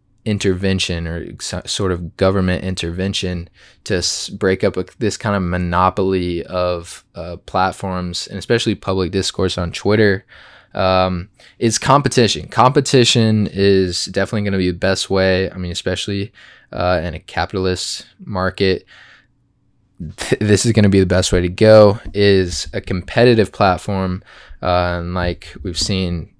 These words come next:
uh, it does, they say they protect free speech. I'm hoping they'll stay true to that. I mean, I know a lot of conservatives are on the platform, but hopefully,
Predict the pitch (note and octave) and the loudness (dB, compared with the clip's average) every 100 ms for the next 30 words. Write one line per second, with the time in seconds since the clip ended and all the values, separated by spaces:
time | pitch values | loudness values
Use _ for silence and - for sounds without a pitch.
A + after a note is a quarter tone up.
0 | _ F2 E2 E2 D#2+ F#2 F2 F2 F2+ E2+ | _ -10 -8 -6 -8 -8 -6 -2 -2 -2
1 | - - _ - - _ - - G2 - | -6 -8 _ -20 -20 _ -20 0 2 2
2 | - B2+ A2+ A2 A2+ - G#2 F2 A2 F#2+ | 6 8 8 4 2 0 0 2 0 0
3 | - A2 G#2 - - G2 G#2 G2 F#2+ F#2 | 2 2 2 0 -4 -4 -2 -2 -2 -2
4 | F2+ F#2+ F#2+ F#2 F2 _ - - _ - | -2 2 4 4 2 _ -20 -20 _ -6
5 | - G2 F#2 - A2 A#2+ A#2+ C3 B2 C3+ | 2 2 2 0 4 2 2 4 6 8
6 | - G2+ G#2 G2 G2 F#2+ F#2 F#2 - F2+ | 4 0 -4 -4 -2 -2 -2 -2 -6 -8
7 | - G#2 A2 A2 G#2 A2 G#2+ G2+ G#2+ G2 | 2 2 4 2 2 0 0 2 2 2
8 | - G#2+ G2 F#2+ F#2 G#2+ G2 A2 G2+ F#2+ | 0 -2 0 -2 0 -4 -4 -4 -4 -6